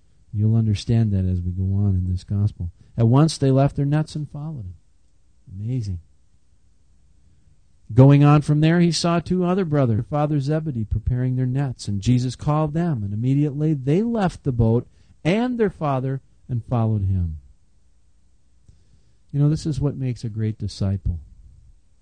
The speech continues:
One that when Jesus calls, they're just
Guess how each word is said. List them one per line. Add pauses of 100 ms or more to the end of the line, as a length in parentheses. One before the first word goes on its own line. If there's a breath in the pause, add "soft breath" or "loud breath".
(420)
One
that
when
Jesus
calls, (1500)
they're
just